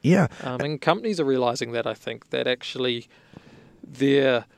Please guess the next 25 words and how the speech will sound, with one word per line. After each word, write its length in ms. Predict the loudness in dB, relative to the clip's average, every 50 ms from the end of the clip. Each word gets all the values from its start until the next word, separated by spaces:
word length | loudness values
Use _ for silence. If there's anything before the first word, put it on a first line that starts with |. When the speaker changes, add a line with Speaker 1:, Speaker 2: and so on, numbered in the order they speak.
| _ _ _ _ _ _ _ _
Speaker 2:
it's 160 | -6 -4 2
not 160 | 4 4 4 4
necessarily 560 | 2 0 2 4 4 6 8 8 8 8 6
about 420 | 6 6 6 6 6 4 2 -2
spending 460 | -4 -4 2 4 6 6 6 6 4
as 100 | 2 2 2
much 240 | 0 -2 -2 -2 -4
money 240 | -4 -2 -2 0 -2
as 120 | -2 -2
possible 540 | -2 0 2 2 2 2 0 0 2 2 2
on 160 | 0 -2 -4
their 100 | -6 -6
surroundings 720 | -4 -4 -4 -2 -2 -2 -2 -2 -2 -4 -6 -6 -6 -6
and 120 | -6 -6 -2
the 100 | -2 0
office 380 | -2 -2 -2 -6 -8 -8 -8
environment, 600 | -12 -6 -2 0 2 2 2 0 0 -2 -6 -6 -6
but 200 | -6 -6 -4 -4
just 220 | -6 -8 -8 -4 -2
doing 280 | -2 0 0 -2 -2
it 100 | -4 -4 -4
in 100 | -6 -8
the 80 | -10
right 360 | -4 0 0 2 2 0 -2 -4
way 600 | -4 -2 0 2 2 2 0 -2 -4 -6 -8 -8